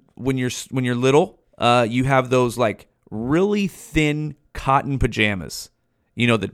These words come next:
the pants that fucking fit skin tight to you, but they're just these really thin cotton pajamas. Most of the time, you know, the top has some type of graphic on it, whether it's your favorite fucking cartoon or something like that. But everybody rocks 'em.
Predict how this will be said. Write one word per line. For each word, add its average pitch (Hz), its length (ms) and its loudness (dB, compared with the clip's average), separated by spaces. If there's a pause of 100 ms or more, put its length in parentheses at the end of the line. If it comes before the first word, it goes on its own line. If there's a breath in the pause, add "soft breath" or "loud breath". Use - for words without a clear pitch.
the 107 80 -4
pants - 500 -2
that - 180 -2
fucking 120 340 0
fit - 480 0 (380 soft breath)
skin 151 440 -2
tight 127 320 0
to 135 120 -4
you, 123 200 0
but 110 160 -2
they're 113 100 0
just 117 240 -8
these 117 220 -6
really 202 300 -2
thin 160 380 -2
cotton 135 300 0
pajamas. 113 580 -2 (240 loud breath)
Most 131 220 0
of 147 40 0
the 131 100 -4
time, 123 300 2
you 120 60 -2
know, 120 160 2
the 92 80 -6
top 120 400 2
has 110 240 0
some 110 160 -6
type 113 200 0
of 104 80 -4
graphic 101 460 -2
on 98 220 0
it, 101 160 -2
whether 101 220 -2
it's 95 140 -8
your 98 60 -8
favorite 101 460 -4
fucking 95 320 -4
cartoon 143 640 -2
or 113 80 -8
something 117 300 -2
like 101 200 -4
that. 95 260 -8 (360 loud breath)
But 135 100 6
everybody 175 380 4
rocks 135 400 4
'em. 127 180 -2